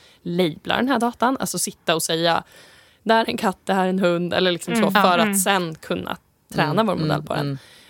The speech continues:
Speaker 1: Men att då börja säga, "Okej, finns det några modeller där ute vi skulle kunna använda oss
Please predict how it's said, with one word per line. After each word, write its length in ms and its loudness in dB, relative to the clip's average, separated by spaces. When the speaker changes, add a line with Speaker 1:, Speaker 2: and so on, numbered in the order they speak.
Speaker 1:
Men 220 2
att 120 -2
då 160 2
börja 220 0
säga, 200 0
"Okej, 440 0
finns 320 0
det 100 -2
några 220 2
modeller 380 0
där 120 0
ute 180 -4
vi 80 -6
skulle 200 -4
kunna 200 -4
använda 260 -2
oss 120 -6